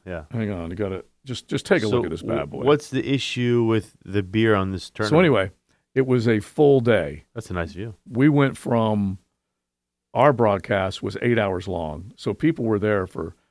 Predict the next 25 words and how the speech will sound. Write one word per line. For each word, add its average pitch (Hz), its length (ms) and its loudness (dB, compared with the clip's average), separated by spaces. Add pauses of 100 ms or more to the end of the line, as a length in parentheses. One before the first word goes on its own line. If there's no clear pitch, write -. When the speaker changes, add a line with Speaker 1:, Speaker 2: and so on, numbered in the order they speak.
(140)
Speaker 2:
twelve, 110 640 0 (400)
thirteen 120 460 -2
hours, 95 380 -6
who 123 80 0
knows 104 180 -4
how 95 160 -6
long. 82 280 -10 (240)
Bottom 117 220 0
line 123 220 2
is, 123 240 -2 (300)
they 110 80 0
had 101 120 -2
consumed 95 440 -6
a - 20 -4
lot. 71 320 -10 (340)
<laughs> - 80 -16 (640)
And 131 180 2
there 135 100 0
were 123 120 -2
people 110 640 2 (260)
that 107 360 0
were 95 520 -4 (160)
not 123 340 -2
behaving 85 400 -6
properly. - 520 -8